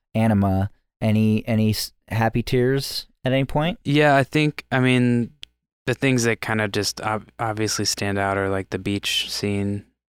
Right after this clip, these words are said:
Speaker 2: um, in Guava, uh, and the song Summertime Magic. And then in terms of an Anima, I, I really love the, the reveal of her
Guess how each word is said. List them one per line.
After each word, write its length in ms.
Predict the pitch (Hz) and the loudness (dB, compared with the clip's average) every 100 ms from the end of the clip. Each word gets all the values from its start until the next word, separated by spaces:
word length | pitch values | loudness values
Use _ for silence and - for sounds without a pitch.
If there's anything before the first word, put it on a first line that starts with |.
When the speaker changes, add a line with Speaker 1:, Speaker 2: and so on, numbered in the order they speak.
| - | -8
Speaker 2:
um, 340 | 104 98 95 | -4 -4 -4
in 140 | 98 98 | -4 -2
Guava, 480 | 98 98 98 98 98 _ _ _ _ _ _ _ | 0 0 0 -2 -4 _ _ _ _ _ _ _
uh, 420 | 104 101 95 95 95 | -4 -2 -2 -4 -6
and 160 | 104 98 | -6 -4
the 40 | |
song 320 | - 98 95 | -4 -4 -4
Summertime 480 | - 98 98 101 98 | -4 -4 -4 -6 -6
Magic. 560 | 95 98 98 98 - _ _ - | -4 -4 -4 -6 -10 _ _ -2
And 120 | 120 | 0
then 220 | 110 107 | 0 0
in 180 | 98 110 | -2 -2
terms 320 | 123 117 107 | 0 0 0
of 480 | 104 101 98 92 - - | 0 0 -2 -6 -12 -6
an 100 | 107 | -4
Anima, 440 | 107 113 117 104 | 0 0 0 0
I, 340 | 101 98 98 98 - _ _ _ - | -2 -2 -4 -6 -10 _ _ _ -6
I 40 | 107 | -4
really 800 | 104 107 104 101 98 98 98 - _ | -2 0 0 0 -2 -4 -6 -10 _
love 400 | 110 101 98 95 | -6 -2 -2 -4
the, 400 | - 95 92 95 - _ _ - | -4 -2 -2 -4 -10 _ _ -6
the 160 | 120 | -2
reveal 600 | 104 101 104 107 104 104 | 0 0 0 0 0 0
of 140 | 104 - | -2 -2
her 480 | 110 104 101 101 | 0 0 0 -2